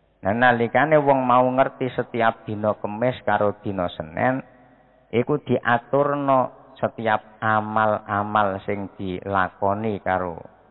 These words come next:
hamba, iku mau dilakoni, iku diaturno karo Gusti Allah. Lah nek kok yakin ngono, mesti pengin ben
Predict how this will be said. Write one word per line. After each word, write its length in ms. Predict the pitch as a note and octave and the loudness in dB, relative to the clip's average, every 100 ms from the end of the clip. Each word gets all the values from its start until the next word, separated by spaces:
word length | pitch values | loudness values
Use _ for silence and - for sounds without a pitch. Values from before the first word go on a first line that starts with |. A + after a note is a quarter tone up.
| _ - | _ -6
hamba, 800 | G#2+ F#2+ F2+ F2 F#2+ G2+ F2 F2 | -2 -2 -4 -4 4 4 4 0
iku 120 | F2 | -8
mau 240 | E2+ E2+ F2 | -10 -8 -8
dilakoni, 760 | - F2+ E2 E2+ - E2+ F2 C4 - _ _ - | -8 -10 -8 -12 -10 -10 -4 -4 -6 _ _ -10
iku 260 | G#3+ C#3 | -6 -6
diaturno 800 | - G#2+ F#2 - C3 B2+ B2 A2+ | 0 0 0 0 -2 0 0 0
karo 260 | G2+ G2 - | 0 0 -2
Gusti 380 | G2 - F#2 | -8 -8 -8
Allah. 400 | - G2+ F#2 E2+ E2+ _ _ _ _ _ | -4 -4 -4 -8 -8 _ _ _ _ _
Lah 100 | F#2 G#2+ | -2 0
nek 180 | F2 | 0
kok 160 | - E2 | -2 -2
yakin 480 | A2+ A2 G#2+ A2+ G2+ | 0 0 0 -2 -2
ngono, 680 | F#2+ F2 G#2 D3 - - - A2+ | -4 -4 0 0 0 -14 -10 -6
mesti 400 | A#2+ - B2+ G#2+ - | -6 -4 -6 -6 -8
pengin 480 | F#2+ F#2 A#2 A#2+ A2 | -8 -4 -4 -4 -6
ben 400 | - G#2+ C3 B2+ | 0 0 0 -6